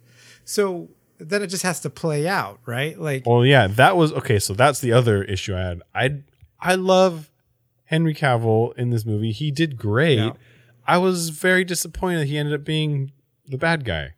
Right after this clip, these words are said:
Speaker 2: I
Speaker 1: Well,
Speaker 2: wanted to be on his side the whole way through.
Speaker 1: I would have, I thought he was either gonna be the bad guy and then turn and help them so that we could see him again in future films.
Speaker 2: Yes, that would be
Speaker 1: Or
Speaker 2: great.
Speaker 1: that he would have been more of a, he'll be back in the next film as a villain.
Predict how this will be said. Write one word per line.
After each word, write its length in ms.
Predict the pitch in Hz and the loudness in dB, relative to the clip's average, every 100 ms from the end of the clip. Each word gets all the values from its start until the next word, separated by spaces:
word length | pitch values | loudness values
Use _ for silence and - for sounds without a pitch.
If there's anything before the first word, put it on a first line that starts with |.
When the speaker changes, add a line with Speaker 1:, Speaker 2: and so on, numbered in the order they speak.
| _ _ _ _ _ | _ _ _ _ _
Speaker 2:
I 80 | 113 | -2
Speaker 1:
Well, 260 | 139 156 214 | 2 6 6
Speaker 2:
wanted 240 | 190 170 - | 6 0 -2
to 260 | 190 165 | 0 0
be 240 | 139 165 175 | -2 0 2
on 180 | 160 | 2
his 200 | 160 151 | 2 2
side 340 | - 180 175 143 | 2 2 2 2
the 80 | 120 | -2
whole 440 | - 170 165 160 | -2 -2 -2 -2
way 200 | 165 160 | -4 -4
through. 520 | 151 - 170 139 90 - _ _ _ _ | -6 -10 -6 -4 -6 -10 _ _ _ _
Speaker 1:
I 160 | 170 214 | 0 2
would 180 | 226 226 | 2 0
have, 300 | 214 165 175 _ _ - | 0 -4 -12 _ _ -4
I 100 | 190 | -4
thought 240 | - 214 190 | 0 0 0
he 100 | 202 | -2
was 140 | 170 | -4
either 180 | 175 165 | -4 -4
gonna 160 | 156 151 | -4 -4
be 80 | |
the 100 | 135 | -6
bad 300 | 123 160 180 | -4 -2 -2
guy 140 | 175 170 | 0 -2
and 220 | 139 123 | -2 -4
then 200 | 123 117 | -6 -6
turn 480 | - 190 196 208 202 | -6 -4 -4 -6 -8
and 160 | 117 117 | -10 -10
help 320 | - 202 214 | -6 -6 -4
them 200 | 220 208 | -6 -4
so 140 | - | -6
that 180 | 139 131 | -6 -4
we 80 | 139 | -6
could 160 | 139 131 | -6 -8
see 200 | - 170 | -6 -6
him 100 | 170 | -6
again 280 | 160 170 165 | -6 -6 -6
in 300 | 151 139 - | -8 -10 -14
future 200 | - 143 | -6 -2
films. 60 | 170 | 0
Speaker 2:
Yes, 680 | 185 190 185 135 - - - | 2 2 2 0 -2 -2 -2
that 200 | 127 147 | -4 -2
would 100 | 135 | 2
be 60 | |
Speaker 1:
Or 340 | 165 185 180 180 | 4 6 6 4
Speaker 2:
great. 140 | 165 | 2
Speaker 1:
that 220 | 175 170 | 2 2
he 200 | 143 196 | 0 -2
would 120 | 190 180 | 0 -2
have 140 | 156 | -2
been 200 | 175 160 | -2 -2
more 360 | 156 160 160 147 | -2 -2 -2 -2
of 120 | 139 | -2
a, 300 | 139 127 147 | -4 -6 -10
he'll 240 | 143 170 | -6 -4
be 380 | 139 156 156 147 | -2 -4 -2 -4
back 380 | - 147 127 143 | -4 -4 -4 -6
in 80 | 131 | -8
the 80 | 127 | -8
next 240 | 127 - | -10 -10
film 180 | 135 117 | -10 -10
as 120 | 110 | -10
a 60 | 110 | -10
villain. 420 | 135 233 143 90 | -6 -6 -6 -12